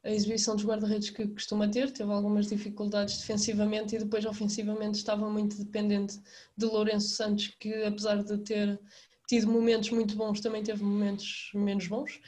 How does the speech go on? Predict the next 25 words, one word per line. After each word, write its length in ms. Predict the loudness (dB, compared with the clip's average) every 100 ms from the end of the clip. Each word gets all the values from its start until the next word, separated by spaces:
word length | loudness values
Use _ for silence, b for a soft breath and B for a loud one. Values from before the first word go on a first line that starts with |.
| b -2
assim 260 | 2 2
como 720 | 2 0 2 0 0 -2 -6
o 40 | -2
Vinícius 460 | 4 4 4 -2
Carvalho, 460 | -6 -4 -2 -2 -4
mais 200 | -6 -6
conhecido 420 | -4 -4 -4 -6
por 140 | -6 -6
Panda, 400 | -4 -4 -4 -6
também 520 | -6 -6 -6 -8 -10 b b -4
foi 160 | 2
um 80 | 4
dos 140 | 4
melhores 260 | 2 2 2
marcadores 460 | 0 0 -2 -2 -2
com 140 | -4
seis 220 | -2 -2
golos, 320 | -2 -6 -4
mas 240 | -4 -4 -4
acaba 320 | -4 -2 -4
por 240 | -4 -2 -2
refal-, 460 | -6 -4 -4 -4
falhar 320 | -6 0 2
muitos 220 | 4 2 2
remates 420 | 2 2 0